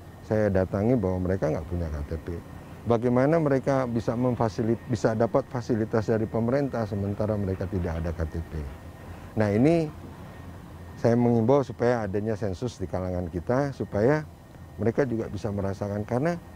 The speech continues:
pemulung ini adalah warga negara Indonesia, bukan warga negara lain, tapi warga negara Indonesia pribumi yang lahir dan hidup di tanah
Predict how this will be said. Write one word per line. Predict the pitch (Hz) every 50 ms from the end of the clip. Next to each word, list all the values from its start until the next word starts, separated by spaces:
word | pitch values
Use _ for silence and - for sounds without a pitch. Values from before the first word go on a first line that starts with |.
| - -
pemulung | - 143 143 143 147 147 151 151
ini | 156 170 180
adalah | 180 175 170 180 175 170 170 160
warga | 151 160 160
negara | 151 147 143 143 143 147 151
Indonesia, | 147 156 156 170 180 180 170 - - 143 131 123 - - - - - - - - - - - - - - - - - - - -
bukan | - 139 139 - 175 170
warga | 165 156 147 135 127 139 139
negara | 139 135 120 131 131 127 135 131 127 127 131 131
lain, | 143 160 160 139
tapi | - 147 147 -
warga | 185 175 165 151 139 123 117 131
negara | 127 127 123 117 120 120 113
Indonesia | 110 101 98 165 170
pribumi | 170 - - 143 139 127 120 113 107 135 175 185 202 185 - - - - - - - - - - - - - - - - - - - - - - - - - - - - -
yang | 135 139 143
lahir | 147 143 131 123 127 151 185 190 - 196 - - - - - - - - - - - - - - - - - - - - - - - - - - - -
dan | - 165 160 151
hidup | 135 127 143 185 170
di | - 156 147
tanah | 151 143 143 147 147 143 139 139